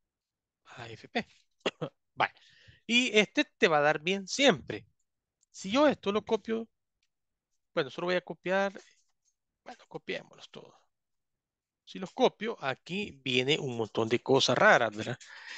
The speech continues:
En el segundo, toma el sueldo, pero en vez de agarrar el is, que, mira,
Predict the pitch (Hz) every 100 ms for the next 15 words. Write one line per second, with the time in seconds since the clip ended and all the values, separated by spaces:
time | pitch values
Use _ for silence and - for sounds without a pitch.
0 | - - 185 208 180 214 285 220 120 101
1 | _ _ _ _ _ _ _ _ - 143
2 | 147 220 220 254 220 170 240 - _ _
3 | _ _ _ _ _ _ _ _ _ _
4 | _ 220 254 175 135 143 151 165 175 180
5 | 180 175 208 233 233 233 - - - _
6 | _ _ _ _ _ _ _ _ _ _
7 | _ _ - 143 - _ _ _ - 139
8 | 202